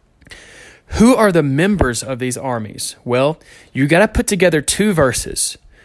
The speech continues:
Revelation nineteen fourteen and Revelation nineteen eight. In verse fourteen, the armies, what is their uniform?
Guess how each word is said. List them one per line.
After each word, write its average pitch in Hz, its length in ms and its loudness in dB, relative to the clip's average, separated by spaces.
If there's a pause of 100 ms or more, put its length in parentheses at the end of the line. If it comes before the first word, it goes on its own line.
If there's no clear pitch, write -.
(200)
Revelation 123 760 0 (840)
nineteen 131 520 0
fourteen 208 800 0 (460)
and 131 160 0
Revelation 143 760 2 (160)
nineteen 139 580 -2
eight. - 440 -8 (480)
In 127 140 0
verse 123 220 2
fourteen, 147 680 0 (480)
the - 220 -4
armies, 170 720 2 (640)
what 131 320 0
is 202 200 2
their 185 160 6
uniform? 147 840 0